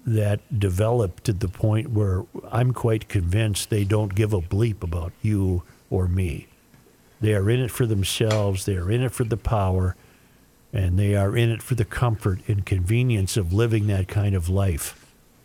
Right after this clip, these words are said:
on the third rail. And they get these theological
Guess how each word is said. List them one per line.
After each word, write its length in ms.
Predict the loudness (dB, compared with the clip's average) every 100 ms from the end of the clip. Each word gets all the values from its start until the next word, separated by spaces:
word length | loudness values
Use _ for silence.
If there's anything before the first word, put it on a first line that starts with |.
| _
on 160 | 0 0
the 80 | 0
third 380 | 0 0 0 0
rail. 360 | -2 -2 -6 -14 _ -20 -20 _ -20 _ _ _
And 140 | 0 4
they 160 | 4
get 200 | 4 2
these 280 | 4 2 2
theological 880 | 2 4 6 4 4 2 2 2 0